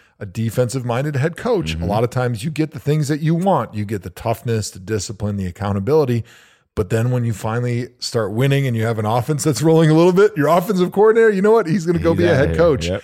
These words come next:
Speaker 1: And now what do you do, right? Okay, Stefanski and Kubiak go and leave, and let's say they take the Cleveland job. What's he gonna do? 'Cause you don't wanna change your offense. You finally got something that's working really well. Do you hire, like, a Mike McDaniel from the forty-niners? Do you hire,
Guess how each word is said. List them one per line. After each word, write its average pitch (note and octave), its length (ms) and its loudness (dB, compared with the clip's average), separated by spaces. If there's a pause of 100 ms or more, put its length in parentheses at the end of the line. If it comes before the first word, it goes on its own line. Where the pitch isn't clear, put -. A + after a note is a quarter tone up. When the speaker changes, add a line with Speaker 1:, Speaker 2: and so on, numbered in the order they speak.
(140)
Speaker 1:
And B2+ 160 -2
now E3 180 4
what F#3 120 6
do D3 80 2
you B2 100 0
do, G2+ 160 -8
right? C#3 240 0
Okay, D3 240 0
Stefanski D3 720 0
and A#2+ 100 -4
Kubiak B2 480 0
go A#2+ 220 2
and A2 160 -2
leave, B2+ 260 -4
and G#2 120 -6
let's G#2+ 160 -6
say A2+ 100 -4
they G#2+ 140 -6
take A2 220 -8
the G2 60 -10
Cleveland A2 440 -8
job. F#2 360 -8 (680)
What's B2+ 160 -2
he D#3+ 80 2
gonna C#3 160 0
do? C#3+ 260 2 (200)
'Cause B2 180 0
you C#3+ 60 2
don't E3 120 4
wanna F3 160 2
change D3 300 2
your G2 100 -2
offense. A2+ 460 -2
You G#2+ 60 -10
finally D3+ 260 0
got B2 180 -2
something B2 300 -4
that's G#2 180 -6
working C3 320 -4
really G2 220 -4
well. F2+ 320 -8 (340)
Do C3+ 80 -4
you C#3+ 140 4
hire, B2+ 520 2
like, A2+ 240 0
a A#2 60 -2
Mike A2+ 220 -2
McDaniel A#2+ 580 -2
from G#2+ 220 -4
the G2 100 -4
forty-niners? B2 840 -2
Do A#2 120 -6
you A2+ 80 -2
hire, G#2+ 420 0